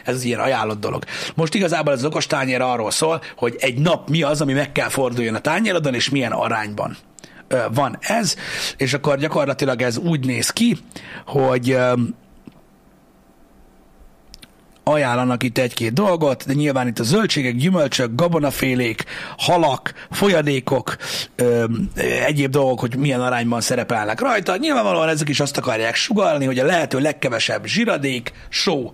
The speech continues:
cukor, ö, legyen rajta, és akkor hogy hogyan oszlik el azon belül. Azért nem akarom, ö, megosztani veletek ezt a dolgot, mert, ö, megölitek a honlapot a semmiért.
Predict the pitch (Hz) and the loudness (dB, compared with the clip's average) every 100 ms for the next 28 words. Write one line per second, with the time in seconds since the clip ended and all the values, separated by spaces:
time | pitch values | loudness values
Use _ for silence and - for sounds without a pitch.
0 | - - - 240 190 147 127 - - - | -18 -12 -4 -2 2 2 0 -4 -16 -16
1 | - - - - 139 135 147 135 135 190 | -10 -8 -8 0 2 4 4 2 2 0
2 | - 139 123 - 120 131 107 - - - | 0 0 0 -2 -2 -2 -4 -10 -20 -20
3 | - 110 120 120 110 110 113 113 110 117 | -10 -6 -4 -2 -4 -4 -4 -2 -2 -2
4 | 107 143 156 190 175 151 147 139 139 123 | -2 0 0 0 0 0 -2 0 0 0
5 | 123 - 127 127 131 127 - 127 131 127 | -4 -2 -2 0 -2 -2 -2 -2 0 -2
6 | 131 120 123 - 113 117 147 165 147 135 | -2 -4 -4 -2 -2 0 0 0 -2 -2
7 | 127 - - - - 123 117 139 147 135 | -2 -4 -12 -12 -4 0 0 0 0 0
8 | 127 123 123 151 170 156 139 117 143 160 | 0 -2 0 2 0 -2 -4 -2 0 0
9 | 185 175 151 - | 0 0 -4 -8